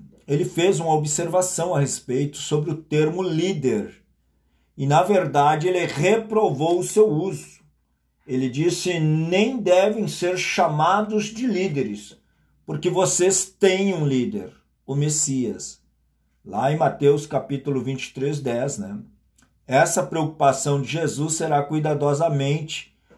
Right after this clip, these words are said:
observada ao longo da discussão deste assunto.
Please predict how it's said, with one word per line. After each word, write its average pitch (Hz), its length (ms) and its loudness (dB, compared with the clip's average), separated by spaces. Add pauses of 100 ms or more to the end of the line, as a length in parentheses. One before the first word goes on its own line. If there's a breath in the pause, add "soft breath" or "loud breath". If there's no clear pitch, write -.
(120)
observada 147 760 2
ao 135 80 4
longo 147 720 0 (680)
da 127 800 4 (100)
discussão 139 800 -4
deste 143 480 0
assunto. 135 960 -4